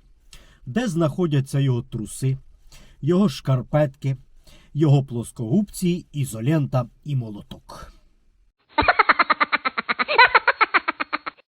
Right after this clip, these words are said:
Учора ходили з жінкою в гості.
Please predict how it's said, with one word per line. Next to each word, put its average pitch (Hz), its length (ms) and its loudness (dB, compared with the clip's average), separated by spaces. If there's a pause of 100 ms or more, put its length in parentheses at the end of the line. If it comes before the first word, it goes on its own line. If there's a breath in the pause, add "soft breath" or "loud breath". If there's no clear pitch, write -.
(800 soft breath)
Учора 190 460 -2
ходили 180 500 0
з 147 40 0
жінкою 156 580 2
в 131 120 2
гості. - 520 -10